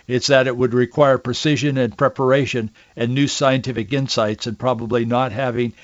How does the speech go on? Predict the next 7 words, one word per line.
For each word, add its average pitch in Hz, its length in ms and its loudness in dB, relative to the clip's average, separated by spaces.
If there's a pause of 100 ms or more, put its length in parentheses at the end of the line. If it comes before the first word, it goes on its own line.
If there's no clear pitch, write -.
(200)
A 123 180 0
I 123 160 0
systems 120 540 -4
composed 131 500 -2
of 107 140 -6
giant, 123 420 0 (560)
ins-, - 320 -4